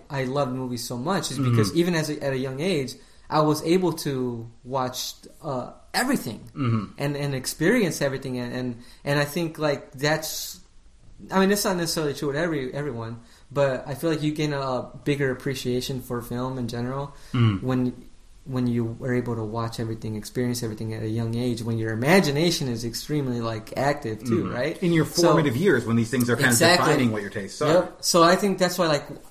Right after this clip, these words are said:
Speaker 1: I, I, I'm glad, I'm, I'm thankful for that, that my parents didn't really care what I watched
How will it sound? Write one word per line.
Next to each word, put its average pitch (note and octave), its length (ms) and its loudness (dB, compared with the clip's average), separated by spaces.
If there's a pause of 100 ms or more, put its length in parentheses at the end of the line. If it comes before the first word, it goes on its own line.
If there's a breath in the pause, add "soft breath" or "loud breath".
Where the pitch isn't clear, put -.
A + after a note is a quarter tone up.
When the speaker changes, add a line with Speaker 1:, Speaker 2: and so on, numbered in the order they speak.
(200)
Speaker 1:
I, D#3+ 220 6 (100)
I, E3 520 2 (720)
I'm C#3 100 2
glad, D#3 420 4
I'm, C3 360 -6
I'm A#2+ 140 -6
thankful D#3 340 -4
for D#3 140 -8
that, D3+ 260 -4
that C3 60 -6
my A#2+ 100 -6
parents B2 380 -8
didn't B2 200 -6
really A#2+ 160 -8
care G#3 380 0
what G#3 140 0
I G#3 60 2
watched G#3 400 -2